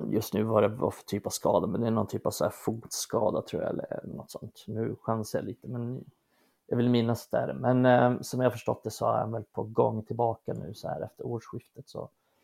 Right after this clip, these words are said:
så han är väl förhoppningsvis med i början av januari igen. Men, eh, just för det laget så är han ganska viktig, för att som sagt, de är väldigt solida och väldigt,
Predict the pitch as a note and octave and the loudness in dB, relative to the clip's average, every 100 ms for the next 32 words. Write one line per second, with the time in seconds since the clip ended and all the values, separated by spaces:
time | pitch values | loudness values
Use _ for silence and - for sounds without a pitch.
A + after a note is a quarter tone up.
0 | _ _ _ _ - C#3+ C3 D3+ D3+ C#3+ | _ _ _ _ 4 8 10 12 12 12
1 | C#3+ C3+ - - A2+ A2+ - A2+ A2 A2+ | 12 10 6 4 0 0 0 0 2 2
2 | A2 - B2 - A2 A2 A2 A2+ A2 A2 | 2 -2 -6 0 2 2 2 2 0 -4
3 | _ - A#2 A#2 A#2+ - - A#2+ - A#2+ | _ -4 0 2 0 -4 -8 -10 -6 4
4 | B2 B2 B2 A#2+ A2 C3 D3 - G3+ C#3 | 6 8 8 6 6 6 4 6 10 12
5 | A#2 D3+ C3+ A2 A2+ A2+ A#2+ A#2 A#2 B2+ | 12 12 10 4 -2 -4 -2 0 0 -2
6 | - - - A#2 - _ _ _ - _ | -6 -4 2 2 2 _ _ _ -20 _
7 | _ _ _ _ _ - - A2+ C3 A#2 | _ _ _ _ _ -6 -2 4 4 6
8 | B2 A#2+ B2 C3+ B2 A#2+ A2 A2 - - | 6 8 10 10 12 10 8 4 -4 -8
9 | - A2 A2+ A#2 A2+ A2+ D2 B1 B1 - | 0 2 4 2 0 4 6 6 2 0
10 | A1 - - _ | -4 -4 -10 _